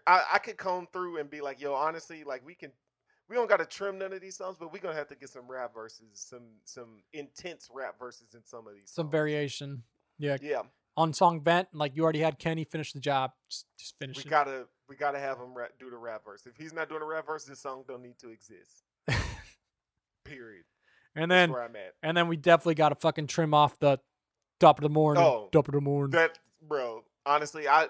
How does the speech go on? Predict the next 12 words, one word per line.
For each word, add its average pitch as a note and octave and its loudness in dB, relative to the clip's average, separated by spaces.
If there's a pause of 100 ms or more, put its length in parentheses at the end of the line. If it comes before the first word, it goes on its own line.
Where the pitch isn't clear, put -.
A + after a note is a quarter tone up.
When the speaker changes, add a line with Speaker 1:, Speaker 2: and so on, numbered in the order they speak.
Speaker 1:
I'll D#3+ 8
damn C#3+ -2
near B2 -8
unsign D#3 2
you A2 -20 (680)
for, B2+ -8
for B2+ -16
that D3+ -2
mistake, G#2+ -16
bro. G2+ -18 (1040)
Speaker 2:
Horrible. G#3 8
Speaker 1:
What? - 6